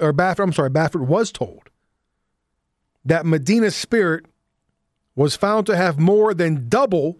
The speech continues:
the allowable amount of the steroid in a post-race sample. Baffert told Kenny Mayne he doesn't know how that could have happened.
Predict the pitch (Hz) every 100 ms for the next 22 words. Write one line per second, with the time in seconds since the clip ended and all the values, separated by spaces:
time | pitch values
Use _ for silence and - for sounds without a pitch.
0 | _ _ _ _ - 139 151 151 185 214
1 | 220 202 208 165 160 180 202 214 _ 160
2 | 147 160 - 180 170 160 165 160 165 156
3 | 156 - 190 185 - 175 170 - 175 127
4 | - - _ _ - 120 208 220 220 202
5 | - 233 294 196 180 165 151 147 98 180
6 | - _ _ _ _ _ _ - 220 277
7 | 233 262 262 220 226 175 202 190 196 190
8 | 180 135 90 -